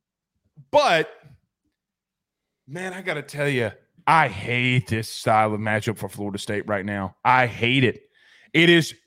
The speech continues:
arguably the, one of the worst matchups they can have. Can I tell you why? Because I don't think that Tate Rodemaker is going to be able to throw them to a win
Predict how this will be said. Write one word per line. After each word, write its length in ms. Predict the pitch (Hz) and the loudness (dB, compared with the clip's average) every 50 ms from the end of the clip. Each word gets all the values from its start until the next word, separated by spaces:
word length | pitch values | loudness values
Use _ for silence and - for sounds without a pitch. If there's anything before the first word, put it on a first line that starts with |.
| - | 4
arguably 600 | 151 156 175 185 196 170 202 196 165 185 190 185 | 8 8 8 8 6 4 2 4 6 4 4 4
the, 60 | 156 156 | 4 4
one 140 | 160 170 | 4 4
of 80 | 160 151 | 6 4
the 60 | 143 | 2
worst 380 | 131 123 143 151 170 175 - - | 4 6 8 8 8 6 4 0
matchups 400 | 160 165 165 156 - 165 139 - | 0 0 0 -2 -2 -4 -4 -2
they 120 | 160 151 | -4 -4
can 100 | 131 147 | -4 -6
have. 240 | 151 147 135 123 - _ _ _ _ - | -6 -6 -6 -6 -8 _ _ _ _ -4
Can 120 | - 165 | -2 -2
I 60 | 147 | -2
tell 180 | 143 - 180 175 | 0 0 0 0
you 120 | 175 175 | 0 0
why? 420 | 160 160 160 165 170 180 190 196 196 - _ _ _ _ _ _ | 2 2 4 4 4 4 2 0 -2 -6 _ _ _ _ _ _
Because 320 | 147 151 - 160 143 - - 127 | -4 0 0 0 0 0 0 2
I 260 | 139 151 160 185 240 | 4 4 4 2 2
don't 340 | 175 190 190 202 208 208 - | 2 2 2 2 0 -2 -4
think 200 | 185 185 170 147 | -6 -6 -4 -6
that 140 | 151 127 | -10 -10
Tate 280 | - 165 185 180 139 139 | -4 -4 -4 -4 -2 0
Rodemaker 720 | 143 156 170 185 185 180 180 180 190 185 214 226 233 233 226 - _ _ _ - | 2 4 4 4 4 2 0 -2 -2 0 2 2 2 2 0 -6 _ _ _ -4
is 220 | 151 151 139 - - _ _ | -4 -4 -4 -6 -12 _ _
going 480 | - 156 160 185 220 247 262 262 247 202 | 2 4 4 4 4 2 2 0 -2 -4
to 200 | - - 196 175 | -4 -2 -2 0
be 240 | 143 135 139 135 - - | 0 -2 -2 -2 -4 -4
able 400 | 165 190 214 214 180 165 151 143 | -2 -2 -2 0 2 2 2 0
to 220 | - - 139 123 117 | 0 -2 -2 -2 -2
throw 540 | - - - 139 139 135 151 160 190 220 | -6 -10 -16 -12 -4 -2 2 2 2 2
them 240 | 220 220 226 233 233 233 | 0 -4 -6 -8 -8 -10
to 200 | - 240 226 226 | -10 -6 -6 -6
a 80 | 220 | -6
win 360 | 214 220 226 233 254 285 349 | -6 -6 -6 -4 -4 -6 -6